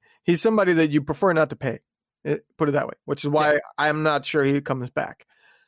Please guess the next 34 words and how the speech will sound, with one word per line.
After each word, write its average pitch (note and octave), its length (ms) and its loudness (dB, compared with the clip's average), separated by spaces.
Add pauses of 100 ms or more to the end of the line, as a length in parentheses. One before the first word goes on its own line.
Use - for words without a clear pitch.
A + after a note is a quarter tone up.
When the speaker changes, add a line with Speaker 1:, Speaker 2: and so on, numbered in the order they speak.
(680)
Speaker 1:
And F3+ 160 0
then G3 160 4
you G3 300 0
lost F3+ 260 2
DeForest E3+ 340 0
Buckner D3 340 0
in C#3+ 80 0
the C#3 80 -4
center. A2+ 340 -6 (220)
Kinlaw, G3 500 2 (380)
you D3+ 100 0
know, D#3 140 4
I D#3 260 0
think D#3 200 -2
he D3+ 60 -2
showed D#3+ 180 2
a D3 40 4
lot D#3 180 4
of - 60 -4
promise F3 360 0
as D3+ 100 4
a D3+ 40 4
rookie. D#3+ 300 2
I'm C#3+ 180 2
a B2+ 80 -2
fan E3+ 280 2
of D3+ 100 -2
his, D#3 320 2 (640)
but C#3+ 280 0
he's D3 160 2
not D3 240 0
DeForest C3+ 360 -6
Buckner. - 300 -12 (220)
And C#3 480 -4